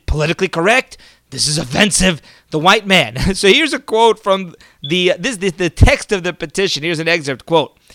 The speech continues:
"As we students cross the street, we are told by the symbol of a white man <laughs> when it is okay to cross.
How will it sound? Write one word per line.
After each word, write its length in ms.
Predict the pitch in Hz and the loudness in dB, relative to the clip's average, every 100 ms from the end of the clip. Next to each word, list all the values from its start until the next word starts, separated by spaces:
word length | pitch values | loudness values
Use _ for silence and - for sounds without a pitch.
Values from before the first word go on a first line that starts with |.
| _ _ _ _ - | _ _ _ _ -4
"As 180 | 165 147 | -2 0
we 120 | 170 | 0
students 500 | 147 - 233 233 220 | 0 -2 0 -2 -6
cross 340 | - 196 208 | -2 2 2
the 120 | - 185 | 0 -10
street, 420 | - 196 185 127 | -8 -4 -4 -2
we 120 | 151 | 0
are 120 | 160 | 0
told 420 | - 165 208 254 | 0 4 4 4
by 220 | 185 196 190 | 4 4 4
the 100 | 160 | 0
symbol 560 | - 202 214 220 202 | 0 2 4 2 2
of 220 | - 175 | 2 0
a 40 | 185 | -2
white 400 | 165 185 220 - | 2 4 2 0
man 400 | 156 147 139 147 _ _ - | -4 -2 -4 -6 _ _ -18
<laughs> 280 | - - - | -18 -6 4
when 240 | 269 269 | 6 6
it 120 | 160 | 4
is 260 | - 202 180 | 6 4 4
okay 440 | 170 - 175 175 | 0 0 0 2
to 100 | 160 | 0
cross. 480 | - 190 165 127 - | 0 2 4 2 -4